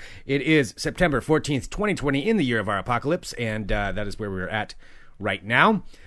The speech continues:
Um, there's some reasons about the topic that we're gonna have here in just a minute, but I do wanna say thanks to everybody who goes to fun employment radio dot com and clicks on the Amazon link. If you're buying from Amazon,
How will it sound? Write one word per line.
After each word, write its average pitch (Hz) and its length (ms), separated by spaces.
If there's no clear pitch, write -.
Um, 107 260
there's 107 160
some 113 140
reasons 139 340
about 127 320
the 110 80
topic 123 280
that 120 60
we're 110 80
gonna 117 140
have 127 240
here 139 160
in 135 80
just 123 200
a 123 40
minute, 135 240
but 120 80
I 120 60
do 135 160
wanna 143 160
say 131 300
thanks 143 260
to 135 80
everybody 131 160
who 101 60
goes 117 180
to - 60
fun 117 140
employment 110 320
radio 104 160
dot 95 120
com 110 200
and 78 120
clicks 185 160
on 185 120
the 165 80
Amazon 151 340
link. 151 240
If - 80
you're 107 140
buying 139 340
from 127 220
Amazon, 135 560